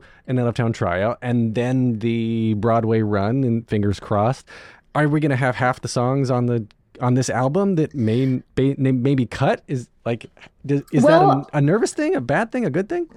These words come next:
Speaker 2: No, I think the way that we've, we've kind of, you know, designed this album is that, you know, the, the songs, I mean, a lot of the songs, um, are just sort of songs that exist on their own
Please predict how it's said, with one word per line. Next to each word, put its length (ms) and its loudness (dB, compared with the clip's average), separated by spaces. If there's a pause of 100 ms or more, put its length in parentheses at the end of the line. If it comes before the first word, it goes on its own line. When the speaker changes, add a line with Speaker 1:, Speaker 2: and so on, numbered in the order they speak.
(220)
Speaker 2:
No, 160 4
I 100 2
think 220 2
the 100 2
way 80 2
that 140 0
we've, 200 0
we've 300 -2 (240)
kind 300 0
of, 140 0
you 120 2
know, 260 0 (720)
designed 500 2
this 200 -4
album 380 0
is 100 -4
that, 240 -2
you 80 -2
know, 60 0
the, 100 -4
the 160 -4
songs, 400 0
I 60 2
mean, 100 2
a 60 2
lot 200 4
of 60 0
the 60 0
songs, 640 -2
um, 440 -4 (380)
are 100 0
just 240 -6
sort 140 -4
of 260 -4 (1120)
songs 300 2
that 100 0
exist 420 -2
on 180 -2
their 140 -2
own 380 -6